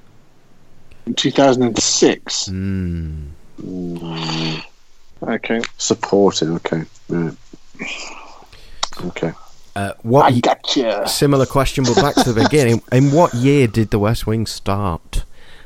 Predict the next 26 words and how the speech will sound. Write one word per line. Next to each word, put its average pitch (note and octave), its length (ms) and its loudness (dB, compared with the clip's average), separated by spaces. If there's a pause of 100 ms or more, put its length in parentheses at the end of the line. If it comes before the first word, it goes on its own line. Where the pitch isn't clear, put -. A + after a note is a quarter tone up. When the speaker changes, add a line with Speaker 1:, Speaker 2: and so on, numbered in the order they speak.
(120)
Speaker 2:
And A#2+ 180 2
if C#3+ 160 0
you F3+ 80 2
wanna F#3+ 160 4
go G3+ 220 4
for E3 160 2
a - 20 4
Speaker 3:
Oh. A2+ 100 0
Speaker 2:
date, D#3+ 300 2
do - 100 -2
you F3+ 60 4
know F3+ 60 6
what? F3 260 2
Go C#3+ 140 6
for B2+ 160 2
a A2+ 40 4
date. F#2 280 2
I'll G2+ 80 0
give G#2+ 160 2
you A2 80 4
a - 20 4
bonus A#2+ 380 2
point F#2+ 400 -2 (260)
for - 140 0
the F#2 80 4
closest - 720 -2